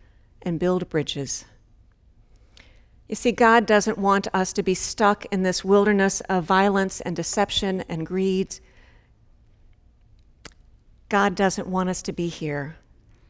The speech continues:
What we want might be some spectacular miracle of someone or something wiping away all of this distrust, and particularly all the violence, because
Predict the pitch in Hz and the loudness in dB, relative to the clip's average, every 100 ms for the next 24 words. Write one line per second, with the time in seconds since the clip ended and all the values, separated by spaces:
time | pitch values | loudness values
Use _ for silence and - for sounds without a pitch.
0 | _ - 214 - 208 269 294 277 170 156 | _ 0 2 2 2 2 4 2 2 2
1 | - 202 190 190 208 196 196 - 185 170 | 0 -2 0 0 2 2 2 -2 -2 -2
2 | - - 208 180 - - 262 269 - 294 | -6 -6 -4 -4 -6 0 2 2 0 0
3 | 277 220 202 190 190 190 185 - - - | 4 4 4 2 0 2 2 0 -2 -2
4 | 247 269 262 220 202 202 - - - - | 2 4 6 6 4 0 -4 -18 -20 -20
5 | _ 185 175 - 247 277 - 233 202 190 | _ -6 -4 0 2 2 0 0 0 0
6 | 185 190 240 294 262 240 202 208 208 208 | 0 4 4 4 4 4 4 4 6 4
7 | - 190 220 185 190 - 196 175 - 196 | 4 2 2 2 0 -2 -4 -6 -4 0
8 | 185 - - 190 - 208 - 294 - 277 | 0 -2 -6 -6 -6 -8 -4 -6 -2 2
9 | 247 214 185 185 175 170 170 170 - - | 4 4 4 2 2 0 0 -2 -4 -8
10 | - 190 | -4 -4